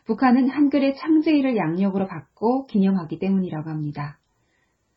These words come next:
저는 북한에 조선글날이 있다는 사실도 한국에 와서야 처음 알게 됐습니다. 여러분은 혹시 알고 계셨나요? 정작 한국에 와서야 북한에 대해 제대로 알게 되는 것들이 참 많습니다.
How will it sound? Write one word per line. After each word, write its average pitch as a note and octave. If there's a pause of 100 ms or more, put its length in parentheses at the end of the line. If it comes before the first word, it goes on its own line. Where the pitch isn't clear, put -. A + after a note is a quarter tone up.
저는 A3+
북한에 B3
조선글날이 B3+
있다는 G#3
사실도 G3
한국에 C#4
와서야 E3+
처음 D4
알게 D3+
됐습니다. D#3 (380)
여러분은 G#3
혹시 F3
알고 F#3+
계셨나요? F3 (1000)
정작 A3
한국에 C#4+
와서야 F#3+ (220)
북한에 C4+
대해 D#3+
제대로 A3
알게 F3
되는 F#3+
것들이 E3+
참 B3+
많습니다. D#3